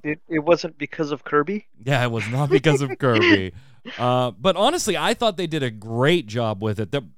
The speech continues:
Speaker 2: m-, obviously, Jason, I'm sure a lot of that has to do with I'm quite a fan of many of the things they showed. It also could have been just like a Square en-, a Square Enix showcase, uh, because so
Speaker 1: <laughs>
Speaker 2: many of the <laughs> titles were Square Enix related.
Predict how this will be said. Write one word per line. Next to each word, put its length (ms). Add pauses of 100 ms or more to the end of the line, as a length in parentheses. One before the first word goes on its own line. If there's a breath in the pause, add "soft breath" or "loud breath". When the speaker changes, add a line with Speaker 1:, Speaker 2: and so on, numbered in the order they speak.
(140)
Speaker 2:
m-, 180 (240)
obviously, 560
Jason, 340
I'm 80
sure 160
a 60
lot 180
of 60
that 100
has 140
to 80
do 160
with 260
I'm 280
quite 360
a 80
fan 460
of 440
many 540
of 200
the 120
things 320
they 160
showed. 480 (380 soft breath)
It 120
also 300
could 160
have 140
been 160
just 200
like 220
a 160
Square 400
en-, 460
a 160
Square 260
Enix 300
showcase, 640 (380)
uh, 340
because 280
so 300
Speaker 1:
<laughs> 0
Speaker 2:
many 460
of 220
the 100
<laughs> 280
titles 440
were 160
Square 400
Enix 200
related. 540